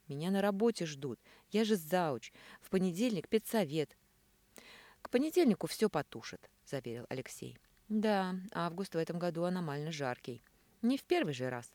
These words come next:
Пора привыкнуть. Жара — это неприятность, которая рано или поздно кончается. Ты ещё зимой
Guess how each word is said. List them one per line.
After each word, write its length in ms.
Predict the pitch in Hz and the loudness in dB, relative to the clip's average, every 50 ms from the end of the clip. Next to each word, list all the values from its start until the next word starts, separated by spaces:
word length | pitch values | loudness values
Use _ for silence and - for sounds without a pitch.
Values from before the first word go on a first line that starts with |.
| _ _ - | _ _ 2
Пора 220 | 359 381 - 175 | 4 4 4 2
привыкнуть. 580 | - 139 131 131 139 143 - - 107 101 - _ _ - - - - - - - - - | 0 -2 -4 -2 -2 -2 -4 -4 -10 -12 -12 _ _ -20 -20 -20 -18 -18 -20 -10 -4 0
Жара — 280 | 208 196 254 302 381 381 349 | 2 4 6 6 6 6 6
это 140 | 294 - 240 | 6 6 4
неприятность, 760 | 226 214 - 180 180 196 233 277 - - 226 208 - - | 4 4 4 2 2 2 2 0 0 0 -2 -2 -2 -2
которая 380 | - 143 - 143 135 127 123 123 | -6 -4 -2 -2 -2 -2 -2 -2
рано 340 | 120 156 208 269 285 277 262 - | -2 -2 -2 -2 -2 -2 -4 -4
или 160 | - 120 117 | -6 -8 -8
поздно 360 | - - 127 143 185 - 190 | -6 -4 -4 -4 -2 -2 -4
кончается. 760 | 185 - 127 113 113 - - 113 110 113 113 - - - 120 - _ _ _ _ _ _ _ _ | -4 -6 -10 -10 -10 -8 -8 -8 -8 -8 -10 -14 -16 -20 -20 -20 _ _ _ _ _ _ _ _
Ты 100 | - 240 | 0 2
ещё 240 | 220 208 - - 214 | 2 2 4 2 2
зимой 460 | 196 185 208 196 202 220 226 220 165 | 2 2 2 4 4 4 4 4 2